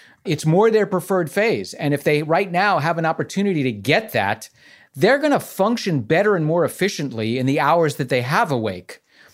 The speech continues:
when they do that. What we still wanna stay away from in that class is irregular hours. I still don't want that teen getting up some days at nine, some days at ten, some days at eleven, some days at twelve,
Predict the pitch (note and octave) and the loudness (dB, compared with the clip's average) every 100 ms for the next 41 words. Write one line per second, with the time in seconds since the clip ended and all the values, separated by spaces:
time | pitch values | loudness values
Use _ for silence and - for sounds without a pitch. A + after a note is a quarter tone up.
0 | _ - B2+ C3 B2 A#2+ F3+ A#2+ E2 - | _ 0 2 4 2 2 0 0 -4 -8
1 | _ _ - - C#3+ E3+ D#3 D#3+ - G#3 | _ _ -20 -2 2 2 2 0 0 2
2 | A#3 A#3+ A3 G3+ - G3 D#3+ D3+ C4 C#4 | 4 4 2 0 -2 0 2 2 0 -2
3 | D#3+ A#2+ A2+ C3+ B2 A#2 A2 - B2 A2 | -2 0 -2 -2 -2 -2 -4 -4 0 0
4 | G#2+ - C#3+ A#2 - - E3 D#3+ D3+ C3+ | -2 -4 -4 -4 -4 0 2 4 2 0
5 | C3 E3 A3+ A#2+ E2+ - - - - - | 0 2 2 0 -4 -14 -20 -20 -10 -4
6 | D3 - C#4+ D4 A#3+ G3 F#3 E3+ C#3 - | -4 0 2 4 4 4 2 0 -2 -2
7 | - A#3 D#3 D3+ D3+ E3 D3 - - C3+ | -2 0 0 0 0 2 0 -2 -2 0
8 | C#3+ D3+ D#3 G#3 E3 B2 A#2 B2 C#3 - | 2 2 2 0 0 0 2 -2 -4 -12
9 | - - C3 C3 C#3 D3 F#3 E3+ C3+ B2 | -12 -2 2 4 2 2 0 0 0 2
10 | B2 C#3 _ - - C3 C#3 D3 D3 E3 | 0 -2 _ -6 0 2 4 2 2 2
11 | F3 C3+ B2 B2 C3+ - _ - C#3 C#3 | 2 2 0 -2 -2 -6 _ -4 0 2
12 | C#3 C#3+ E3 F3 - A#2+ A2 A#2 | 2 2 -2 -4 0 2 2 0